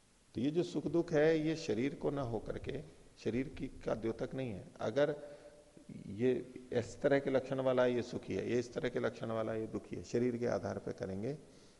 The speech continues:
तो वो नहीं चलेगा। कभी कोई कह सकता है, लेकिन सुख दुख की अनुभूति शरीर आश्रित नहीं है। शरीर कैसा है,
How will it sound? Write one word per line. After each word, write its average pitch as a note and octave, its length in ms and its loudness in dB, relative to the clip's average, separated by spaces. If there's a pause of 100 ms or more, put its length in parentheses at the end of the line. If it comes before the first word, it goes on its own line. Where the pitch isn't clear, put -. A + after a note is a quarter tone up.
(140)
तो A#2 60 -8
वो A#2+ 140 0
नहीं A2 220 -2
चलेगा। A2 400 -10 (200)
कभी A#2+ 200 0
कोई E3+ 160 4
कह D#3+ 120 4
सकता - 360 -2
है, F2+ 120 -8 (640)
लेकिन C3 160 0
सुख D#3 300 0
दुख D#3+ 360 0
की C#3+ 140 0
अनुभूति A2 640 0
शरीर G#2+ 360 -4
आश्रित G#2 500 -4
नहीं F#2+ 340 -2
है। G#2 280 -4 (320)
शरीर B2+ 220 0
कैसा B2 360 0
है, B2 360 -4